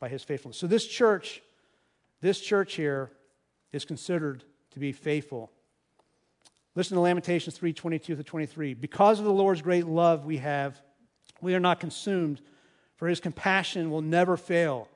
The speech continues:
They are new every morning. Great is your faithfulness." So let's ver-, ver-, uh, look at verse seven. It says, "To the angel of the church in Philadelphia write,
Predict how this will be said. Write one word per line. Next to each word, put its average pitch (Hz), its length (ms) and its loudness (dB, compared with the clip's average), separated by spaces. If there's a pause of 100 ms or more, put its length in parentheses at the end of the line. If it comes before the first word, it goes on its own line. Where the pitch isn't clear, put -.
(960)
They 175 140 4
are 180 120 8
new 226 380 4
every 190 320 6
morning. 180 540 2
Great 190 680 6 (160)
is 156 200 -2
your 156 100 -2
faithfulness." 139 880 -4 (2250)
So - 120 -6
let's 160 80 -6
ver-, 185 120 -2 (160)
ver-, 196 180 0
uh, 170 140 2
look 170 180 2
at 170 60 0
verse 160 180 0
seven. 135 280 -4
It - 40 -14
says, 185 200 -2
"To 220 160 0
the 196 140 8
angel 226 240 8
of 214 60 2
the 202 60 4
church 208 320 2
in 180 80 -4
Philadelphia 175 640 2
write, 156 400 4